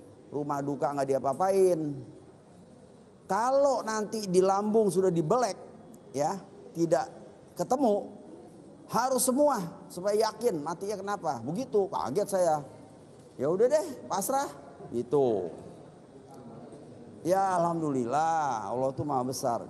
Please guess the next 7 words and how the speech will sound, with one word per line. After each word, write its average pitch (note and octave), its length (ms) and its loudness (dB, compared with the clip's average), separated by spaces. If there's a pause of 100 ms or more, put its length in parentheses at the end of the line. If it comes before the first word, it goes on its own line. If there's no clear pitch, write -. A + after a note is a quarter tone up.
(140)
Ternyata E3 960 -2 (160)
setelah E3 320 0
dibuka C#3+ 400 -2
perutnya D3 640 -2
itu C#3+ 160 -2
diambil C3+ 480 0
lambung C3+ 320 0